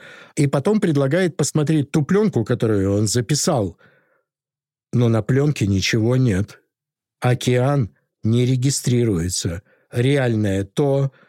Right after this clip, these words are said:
что, как говорит Лакан, невозможно ни пером описать, ни в сказке сказать. Короче говоря, это то, что не может быть записано.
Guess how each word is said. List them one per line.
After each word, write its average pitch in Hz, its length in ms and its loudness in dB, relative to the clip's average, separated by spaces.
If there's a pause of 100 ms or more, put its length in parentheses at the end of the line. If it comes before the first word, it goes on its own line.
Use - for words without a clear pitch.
(200)
что, 117 640 0 (160)
как 120 160 -2
говорит 113 420 0
Лакан, 107 560 0 (300)
невозможно 123 1040 0 (220)
ни 113 540 0
пером 143 380 0
описать, 135 640 -2
ни 98 440 0 (300)
в - 60 -6
сказке 127 680 -2
сказать. 117 580 -2 (220)
Короче 120 360 0
говоря, 107 340 0
это 104 200 -2
то, 123 240 0
что 107 480 -2 (320)
не 113 160 2
может 110 300 2
быть 101 220 -2
записано. 104 720 -2